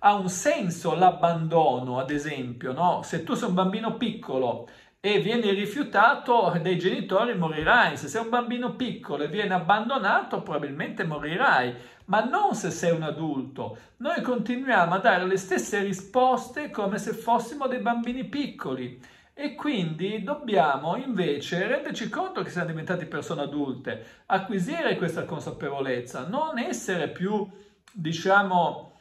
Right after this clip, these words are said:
eh, come possiamo dire, condizionati da queste cose, eh, perché altrimenti, eh, rimarremo bloccati per sempre, no?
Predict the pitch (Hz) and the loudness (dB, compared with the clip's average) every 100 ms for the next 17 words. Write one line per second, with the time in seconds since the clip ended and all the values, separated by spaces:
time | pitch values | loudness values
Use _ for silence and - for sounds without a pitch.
0 | _ _ _ 175 165 160 156 151 147 147 | _ _ _ 0 0 0 0 0 2 2
1 | 147 151 165 160 175 175 190 170 165 175 | -2 -8 -10 -10 -10 -2 0 0 -2 -4
2 | 156 147 180 170 - 185 175 160 170 - | -4 2 4 4 2 0 0 0 -2 -2
3 | 160 160 165 156 139 135 147 - 135 143 | -2 0 0 0 -4 -4 -6 -8 -8 -2
4 | 127 120 123 117 110 - - - _ _ | 0 0 -2 -6 -8 -12 -20 -20 _ _
5 | 208 - - 233 269 240 269 302 240 302 | -10 -2 2 2 2 -2 -4 -4 -4 -4
6 | 370 - 185 160 165 156 151 180 190 175 | -8 -2 -2 0 -4 -2 0 0 4 4
7 | 202 269 240 180 143 175 175 180 226 - | 4 0 0 -2 -2 -2 -2 0 0 -2
8 | 196 160 127 - 277 185 131 127 123 160 | -6 -6 -6 -8 -6 -6 -8 -8 -6 -2
9 | 233 - | -4 -6